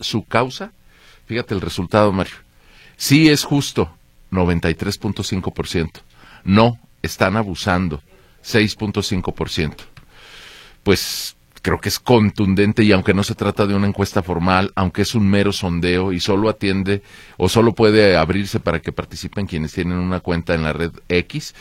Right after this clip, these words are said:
pues creo que todos coincidimos en que la red social X es la más politizada de todas y pues, eh, ahí está la tendencia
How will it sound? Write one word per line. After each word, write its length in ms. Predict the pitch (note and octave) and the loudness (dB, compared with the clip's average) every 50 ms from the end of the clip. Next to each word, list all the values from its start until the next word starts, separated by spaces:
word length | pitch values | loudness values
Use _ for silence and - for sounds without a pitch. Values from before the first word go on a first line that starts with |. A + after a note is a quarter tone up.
| - - - - - - - | -20 -20 -20 -20 -20 -6 0
pues 200 | G2 F#2 - - | 0 0 0 0
creo 260 | - A2+ G#2 G2+ - | 0 0 0 0 -2
que 200 | - F#2+ F2 D#2+ | -2 0 0 0
todos 300 | - - F2+ F2+ F2+ E2 | 2 2 4 4 4 2
coincidimos 580 | - - F#2+ F2 - G2+ F2+ F2+ F#2 G2+ G2+ - | 2 0 0 0 0 0 0 0 0 -2 -2 -2
en 120 | G2 E2 | -4 -4
que 80 | - D#2+ | -4 -4
la 120 | C#2+ D2 | -4 -4
red 180 | C#2+ D#2+ E2+ - | -4 -6 -6 -8
social 360 | - F#2+ E2 - F2 D2 D2+ | -8 -10 -8 -6 -6 -4 -4
X 280 | D#2+ D#2 - F#2 - F#2+ | -6 -8 -8 -10 -8 -6
es 80 | E2 | -4
la 100 | E2 E2+ | -4 -2
más 180 | D#2+ E2 D#2+ - | -2 -2 -4 -4
politizada 680 | - F2+ D#2+ D#2 C#2+ - C#2 - E2+ D#2 D#2 D#2+ D#2 D#2 | -4 -4 -4 -4 -6 -8 -8 -6 -4 -4 -2 -2 -2 -4
de 80 | D#2 | -6
todas 480 | D#2 - B2+ A2+ G#2 G#2 A2 - - - - - - - - - - - - - - _ _ - | -4 -2 -2 0 0 -2 -4 -8 -12 -16 -18 -20 -20 -20 -20 -20 -20 -20 -20 -20 -20 _ _ -2
y 180 | E2 E2 D#2+ - | 0 0 0 -2
pues, 600 | - - D2 C#2 - - - - - - - C#2+ | -2 -4 -6 -4 -4 -8 -8 -8 -10 -10 -10 -10
eh, 480 | C#2+ C2 C2 B1+ B1+ C2 C2 C2 C2 - - _ _ _ - - | -10 -8 -8 -8 -8 -8 -8 -8 -10 -12 -14 _ _ _ -18 -12
ahí 240 | B1+ B1 D2 D#2+ | -8 -4 -2 -2
está 240 | F2+ F2 - - F#2 | -2 -2 0 0 0
la 120 | G2 G#2 G2+ | 2 0 -2
tendencia 600 | - F#2 D2+ C#2+ D2+ F#2+ C3+ - - E3+ C3+ | -2 -2 -4 -2 -2 -4 -4 -4 -6 -8 -10